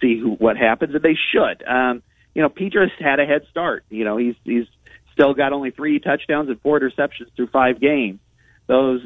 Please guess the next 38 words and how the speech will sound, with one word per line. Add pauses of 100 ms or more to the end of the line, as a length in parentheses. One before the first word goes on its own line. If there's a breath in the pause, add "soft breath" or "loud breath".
you
know,
it
doesn't
matter
what
he
really
does
the
rest
of
the
season.
He's, (580 soft breath)
um, (500)
you
know,
he's,
he's
not
really
elevating
the
team.
Let's
just
put
it
that
way.
So
I,
I, (560)
I
know
there's
been